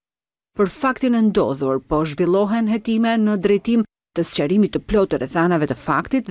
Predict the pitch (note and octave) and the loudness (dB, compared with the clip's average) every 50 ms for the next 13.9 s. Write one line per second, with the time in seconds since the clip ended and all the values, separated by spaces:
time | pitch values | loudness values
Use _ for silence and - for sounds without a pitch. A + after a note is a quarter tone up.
0 | C#3+ C#3+ A#2+ A2 - - E2+ D#2 - - - - - - B2+ - - B2+ - - | -4 -2 -2 -2 -2 -4 -6 -4 -2 -4 -4 -4 -4 -6 -6 -6 -6 -8 -8 -6
1 | B2 C#3+ C#3 - - - F#3 F#3 G#3+ B3 B3 - _ _ _ _ _ - F3 - | -6 -6 -6 -6 -2 0 0 2 2 2 0 -2 _ _ _ _ _ -8 -4 -2
2 | C4 C4+ C4+ B3 - - - C4+ D4 C#4+ C4 A#3+ B3 C#4+ C4 - - - - - | 0 0 2 0 -2 -2 0 0 2 4 4 4 4 4 2 0 -2 -4 -4 -4
3 | D3+ D#3 - - - A#3 A3 G3 C3+ - - C#3+ D3 D#3 F#3 A#3 A#3 F#3+ C#3 D#3+ | -4 -6 -6 -2 -2 0 0 0 -2 -2 0 0 2 2 4 4 4 2 2 -2
4 | - - B3+ C4 C4+ A3 - _ _ _ _ _ - - - G2 A2+ C#3 - - | -4 0 2 2 2 2 0 _ _ _ _ _ -10 -8 -6 -4 -4 -2 0 2
5 | F#3+ F#3+ E3+ D3+ - - F3+ E3+ E3+ D#3+ - - B3+ C4+ B3 B3+ B3 G3+ G3 - | 2 2 2 2 0 0 0 0 0 -2 -2 0 0 2 4 2 2 0 -2 -4
6 | - G3+ C4 C4 C4 C4 A#3+ - - A3+ G#3+ E3+ - D#3+ D#3 - - C#3+ C3 B2 | -4 -2 0 0 0 0 0 0 -2 -2 -2 -2 -2 -6 -10 -8 -8 -6 -6 -4
7 | B2+ B2+ E3 F3 F#3 G#3+ G#3 - - D#3+ C3 - - D#3 C#3+ B2+ B2 A#2+ B2+ D3 | -4 -2 -2 0 0 -2 -2 -2 -2 -2 -2 0 0 -2 -2 -2 -2 -4 -4 -6
8 | - - - A#3+ A#3+ F3+ C3+ F#2+ F#2 A#2 C#3+ - B3 G3+ D3 C#3 C#3+ - E3+ D#3 | -6 -2 0 2 2 2 0 0 -2 -4 -2 -2 -2 -2 -2 -4 -4 -4 -4 -6
9 | - - C#3+ - - - - - - E3 G3 A3 G3+ F#3 - - - _ _ _ | -4 -4 -6 -4 -4 -4 -6 -4 -4 -2 0 2 2 2 0 -6 -10 _ _ _
10 | _ _ - C3 C3+ D#3+ G3+ A#3+ B3+ - _ _ _ _ _ C4 C4+ C#4 B3+ - | _ _ -2 0 2 2 2 2 0 -4 _ _ _ _ _ 0 0 0 0 0
11 | F#3 F3 D#3 - - - C4 C4+ C4+ A3 G#3+ - - C4 C4+ B3 A#3+ - C#4+ C4+ | 0 -2 -2 -2 -2 0 2 2 2 2 0 0 2 2 2 2 0 0 0 0
12 | C4 A#3+ G3+ - - - D3 D3+ D3 D3 - E3 - D#3+ D3+ D3 C#3+ D3 - D#3 | 2 2 0 0 0 -2 0 0 0 -2 -2 -2 -2 -2 -2 -2 -2 -2 -2 -2
13 | C#3+ D3+ D3+ D3 C#3+ C#3+ C#3+ - - C3+ A2+ A#2+ G2+ F#2+ C#3+ D3+ - - | 0 0 0 2 0 0 -2 -4 -6 -8 -8 -6 -4 -4 -4 -4 -6 -10